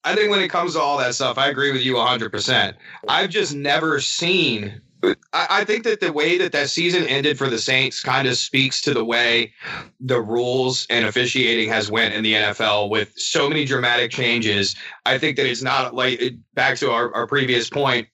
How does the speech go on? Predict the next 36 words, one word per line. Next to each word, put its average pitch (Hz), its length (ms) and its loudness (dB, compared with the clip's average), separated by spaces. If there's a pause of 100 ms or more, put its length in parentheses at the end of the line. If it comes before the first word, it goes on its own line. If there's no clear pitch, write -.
(100)
I, 104 200 -2
I 160 140 2
think 185 160 0
that 196 100 2
it's 156 100 -4
not 156 160 0
only 151 140 2
leaving 139 240 0
the 127 100 0
players 131 500 0
confused 135 720 0
and 131 120 2
upset 127 520 0
and 113 120 -2
aggravated. 131 680 0
I 120 140 0
think 131 160 0
it's 127 120 -2
doing 131 200 2
the 127 80 2
exact 113 340 0
same 113 220 -2
thing 117 160 0
to - 80 -6
the 101 100 -4
fans 110 400 0
from 107 160 -4
that 110 200 0
side 104 260 2
of 101 80 -2
the, 104 100 -2 (120)
that 113 260 0
side 110 180 0
of 104 80 -2
the 104 60 -10
coin. 110 420 0